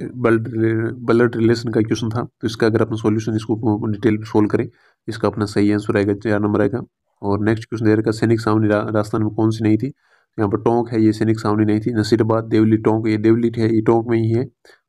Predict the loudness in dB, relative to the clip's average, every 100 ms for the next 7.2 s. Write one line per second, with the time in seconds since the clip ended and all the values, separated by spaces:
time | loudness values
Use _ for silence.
0 | -4 2 4 4 2 0 0 2 0 0
1 | -4 -6 -4 -2 -4 -2 -2 -2 -2 -2
2 | 0 2 2 2 0 0 0 2 2 2
3 | 0 0 0 0 0 -2 -2 -4 -2 -2
4 | -4 -8 _ -20 -20 _ _ 0 0 2
5 | 0 0 0 2 2 -2 0 0 2 2
6 | 2 0 -4 -2 0 2 2 2 0 -6
7 | -10